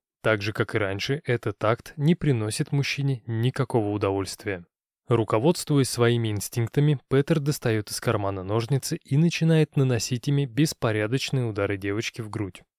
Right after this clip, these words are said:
Некоторые источники сообщают, что один удар был нанесён во влагалище. И лишь после всего этого Петер достигает сексуального удовлетворения. Но весь кошмар этого убийства состоит не в том, что было описано выше,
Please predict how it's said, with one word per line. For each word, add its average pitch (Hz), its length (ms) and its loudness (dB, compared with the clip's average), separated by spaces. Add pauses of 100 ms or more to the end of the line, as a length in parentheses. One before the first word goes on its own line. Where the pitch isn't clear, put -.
(240)
Некоторые 117 500 2
источники 120 500 0
сообщают, 147 640 0
что - 240 -4
один 127 320 2
удар 156 260 4
был 151 260 0
нанесён 135 540 2
во 107 80 -2
влагалище. 101 720 0 (120)
И 143 120 2
лишь 139 280 2
после 123 400 2
всего 110 480 0
этого 123 560 0
Петер 127 440 0
достигает 117 760 0
сексуального 104 880 -2
удовлетворения. 107 960 -2 (240)
Но 117 300 4
весь 120 260 2
кошмар 131 460 2
этого 104 320 0
убийства 113 400 -2
состоит 101 500 -2
не 107 120 -4
в - 60 -12
том, 160 200 4
что - 160 -2
было 110 240 2
описано 104 400 -4
выше, 101 380 -6